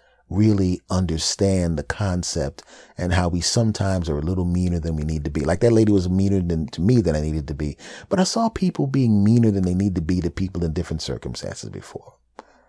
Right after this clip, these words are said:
I was out and about, and I saw a lady with a little baby. The baby was not quite one years old, and the baby smacked mommy in the face, you know, because they're babies and don't have complete motor control yet.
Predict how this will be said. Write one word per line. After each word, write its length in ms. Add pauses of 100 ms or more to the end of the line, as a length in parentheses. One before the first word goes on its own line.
(920)
I 60
was 120
out 180
and 80
about, 320
and 80
I 40
saw 340
a 40
lady 320
with 160
a 40
little 280
baby. 380
The 80
baby 360
was 280
not 280
quite 300
one 240
years 240
old, 420 (380)
and 260
the 60
baby 420
smacked 580
mommy 460
in 140
the 80
face, 920 (480)
you 80
know, 400
because 480
they're 220
babies 480
and 80
don't 140
have 200
complete 420
motor 300
control 420
yet. 220